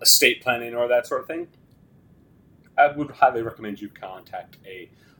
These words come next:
your lawyer, C P A, or other financial advisor, investor type person, because I'm not that guy.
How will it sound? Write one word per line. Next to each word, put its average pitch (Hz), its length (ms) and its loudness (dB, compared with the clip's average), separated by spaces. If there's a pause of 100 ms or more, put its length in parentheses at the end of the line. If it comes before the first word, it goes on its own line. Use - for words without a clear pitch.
(380)
your 101 220 -14
lawyer, 95 320 -8
C - 220 -6
P 92 260 -12
A, 87 320 -6
or 92 260 -12
other 92 380 -14
financial 92 460 -10
advisor, 87 580 -14 (320)
investor 92 580 -8 (200)
type - 260 -12
person, 98 340 -12
because 95 360 -12 (260)
I'm 131 140 4
not 117 160 2
that - 140 -4
guy. - 200 -20